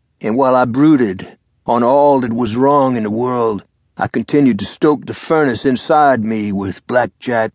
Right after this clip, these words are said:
and Smirnoffs and Five Star Hennessy and finally two jiggers of scotch inside a glass of milk at sunrise,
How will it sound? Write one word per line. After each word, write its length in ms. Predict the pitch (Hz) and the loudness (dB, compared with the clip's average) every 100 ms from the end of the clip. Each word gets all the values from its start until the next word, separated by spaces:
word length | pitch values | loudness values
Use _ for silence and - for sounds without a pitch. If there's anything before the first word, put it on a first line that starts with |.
| - | -8
and 160 | 90 87 | -8 -8
Smirnoffs 840 | - 113 113 110 107 107 101 - | -6 -2 -2 0 0 -2 -4 -8
and 120 | 92 | -10
Five 480 | - 117 113 110 98 | -6 -2 0 0 -2
Star 440 | - - 107 104 92 | -6 -4 -2 -2 -2
Hennessy 680 | 113 110 101 - 107 95 | -4 -6 -6 -6 -4 -4
and 220 | 87 85 | -4 -8
finally 560 | - 113 110 104 101 - _ _ _ | -4 -2 -2 -2 -6 -8 _ _ _
two 180 | - 131 | -4 -2
jiggers 400 | 104 131 127 120 | 2 0 0 -4
of 100 | 117 | -6
scotch 460 | - 147 117 90 110 | -4 -2 -2 -4 -8
inside 400 | 104 - 110 98 | -8 -4 -4 -4
a 60 | |
glass 360 | 87 113 110 104 | -4 -4 -4 -6
of 100 | 98 | -6
milk 360 | 117 95 - | -4 -6 -8
at 80 | 82 | -12
sunrise, 800 | - 120 101 87 82 80 82 | -8 -6 -4 -6 -8 -10 -16